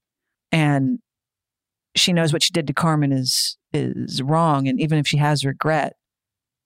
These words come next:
she's not going to infringe on the potential between those two.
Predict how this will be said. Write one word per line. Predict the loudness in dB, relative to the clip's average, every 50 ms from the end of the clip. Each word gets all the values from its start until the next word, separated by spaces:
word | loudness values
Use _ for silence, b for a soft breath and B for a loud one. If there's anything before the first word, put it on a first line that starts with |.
| _ _ _ _ _ -4
she's | 0 0 2 2
not | 2 2 0 -2 -2 -2
going | -2 0 0 2 0 0 0
to | 0 0 0 0 0 0 -2 -4 -6 -8 _ _ -4 -2
infringe | 0 0 0 0 0 0 0 2 2 0 0 0 0
on | 0 0 0 0 0
the | 0 -2
potential | -2 -2 -2 0 0 2 2 0 0 0
between | 0 -2 0 0 2 2 2 2
those | 2 2 0 0
two. | 0 0 -2 -4 -4 -8